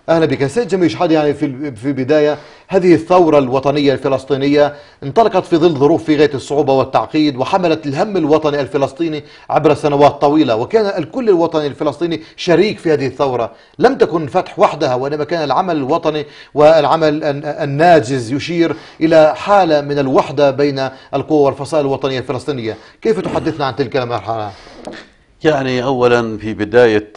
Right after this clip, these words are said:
Speaker 2: آه، حديثنا عن الذكرى الحادية والخمسين لانطلاقة الثورة، نترحم على أرواح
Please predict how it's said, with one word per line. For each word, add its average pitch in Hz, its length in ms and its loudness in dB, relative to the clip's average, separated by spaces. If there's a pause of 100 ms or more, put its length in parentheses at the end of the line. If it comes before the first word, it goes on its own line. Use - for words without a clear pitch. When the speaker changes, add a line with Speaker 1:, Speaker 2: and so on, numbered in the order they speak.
Speaker 2:
آه، 82 1000 -2
حديثنا 80 680 -4
عن 73 240 -8
الذكرى 76 520 -6
الحادية 69 1080 -4
والخمسين 78 720 -8
لانطلاقة 69 840 -8
الثورة، 87 560 -2
نترحم 78 800 -6
على 71 680 -10
أرواح 76 560 -10